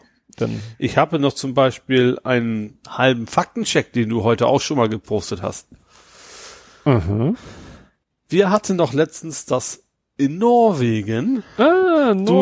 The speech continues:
Speaker 2: nun nicht
Speaker 1: Norwegen.
Speaker 2: mehr mit dreckigen Sch-, Dreckschleudern, das war jetzt doppelt, einmal fünfhundert Euro abziehen,
Speaker 1: <laughs>
Speaker 2: also mit dreckigen Schiffen so in die Fjorde fahren darfst und
Speaker 1: Ja.
Speaker 2: Bergen zum Beispiel auch dich hinten anstellen musst. Und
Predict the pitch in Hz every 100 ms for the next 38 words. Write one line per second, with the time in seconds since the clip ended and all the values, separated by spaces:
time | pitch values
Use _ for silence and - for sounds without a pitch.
0 | 190 190 196 180 156 175 165 165 - -
1 | 180 - 180 165 151 - - - - -
2 | 180 - 147 127 127 165 180 131 120 123
3 | 117 - - 123 - 120 160 - - 120
4 | 123 113 - _ 127 113 123 131 107 -
5 | - 202 202 - - - - 131 139 135
6 | 165 170 185 156 - 156 147 135 139 131
7 | - 143 135 - 113 98 107 127 - 127
8 | 107 165 127 131 127 135 120 117 - 117
9 | 113 - 107 110 131 110 113 143 - 101
10 | 95 175 - - - - - - - _
11 | _ 135 214 - -